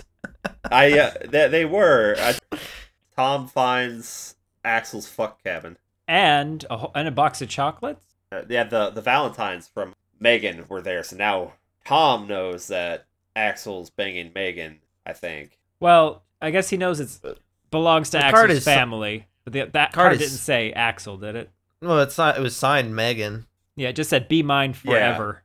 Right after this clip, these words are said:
Speaker 2: Megan, but he knows that's Axel's family. Like, that's his dad's thing. It's been there forever.
Speaker 1: That's true.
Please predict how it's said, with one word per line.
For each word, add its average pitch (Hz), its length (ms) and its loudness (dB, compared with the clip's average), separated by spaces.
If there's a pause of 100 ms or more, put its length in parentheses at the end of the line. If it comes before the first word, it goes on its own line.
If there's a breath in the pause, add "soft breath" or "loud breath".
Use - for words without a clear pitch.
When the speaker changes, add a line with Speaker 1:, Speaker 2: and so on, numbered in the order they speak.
(240)
Speaker 2:
Megan, 101 560 -4
but 107 140 0
he 117 80 -4
knows 139 300 4
that's 110 200 0
Axel's 101 420 -4
family. 101 360 -8
Like, 92 140 -8
that's 101 160 -4
his 90 120 -16
dad's 101 400 -2
thing. 87 220 -10
It's 85 100 -16
been 92 160 -12
there 90 140 -10
forever. 82 540 -10 (100)
Speaker 1:
That's 123 240 -6
true. 180 360 -4